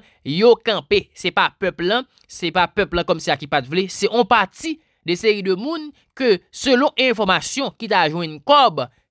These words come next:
ke dominiken ta mete anpil kòb atè a la, pou ta sabote.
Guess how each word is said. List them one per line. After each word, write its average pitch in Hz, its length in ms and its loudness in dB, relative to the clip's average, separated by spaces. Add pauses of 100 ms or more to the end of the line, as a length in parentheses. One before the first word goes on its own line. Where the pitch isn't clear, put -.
ke 208 260 2 (160)
dominiken 208 480 -4
ta 175 80 -4
mete 175 160 -6
anpil 240 260 -10
kòb 180 160 0
atè 151 240 -2
a 131 80 -4
la, 165 120 4 (480)
pou 302 200 6
ta 202 240 4
sabote. 226 960 0